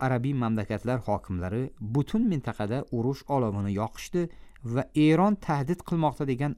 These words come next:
asossiz va yolg'on iddaolar bilan xavfsizlik o'rnida notinchliklarni kengaytirishmoqda. Ular ushbu yig'ilishlarda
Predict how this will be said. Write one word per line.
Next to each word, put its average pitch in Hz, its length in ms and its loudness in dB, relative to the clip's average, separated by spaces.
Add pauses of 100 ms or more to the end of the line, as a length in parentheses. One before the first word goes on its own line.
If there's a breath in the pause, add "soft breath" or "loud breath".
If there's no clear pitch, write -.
asossiz 127 640 -2
va 123 100 2
yolg'on 120 540 2 (180)
iddaolar 98 560 -2
bilan 180 240 0 (560 soft breath)
xavfsizlik 165 480 0
o'rnida 120 440 2 (320 soft breath)
notinchliklarni 120 1120 0 (500 soft breath)
kengaytirishmoqda. 104 840 -2 (720 soft breath)
Ular 170 260 6
ushbu 151 400 0 (220)
yig'ilishlarda 123 680 0